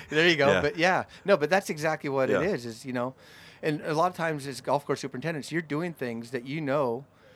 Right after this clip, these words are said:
Speaker 1: but it hasn't been proven,
Speaker 2: Sure.
Speaker 1: quantified in the science. So we're, we're going out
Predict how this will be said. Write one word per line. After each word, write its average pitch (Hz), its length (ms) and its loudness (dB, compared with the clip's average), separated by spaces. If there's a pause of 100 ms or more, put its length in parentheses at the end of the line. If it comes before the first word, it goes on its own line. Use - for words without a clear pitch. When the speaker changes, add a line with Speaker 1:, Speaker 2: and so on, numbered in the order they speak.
(280)
Speaker 1:
but 156 100 -2
it 139 60 -4
hasn't 156 400 -4
been 131 340 -4 (560)
proven, 151 540 2
Speaker 2:
Sure. 175 120 -2 (100)
Speaker 1:
quantified 127 460 2
in 127 120 -4
the 127 80 -6
science. 160 320 -4
So 131 80 -4
we're, 160 180 0
we're 165 180 0
going 147 220 0
out 139 200 0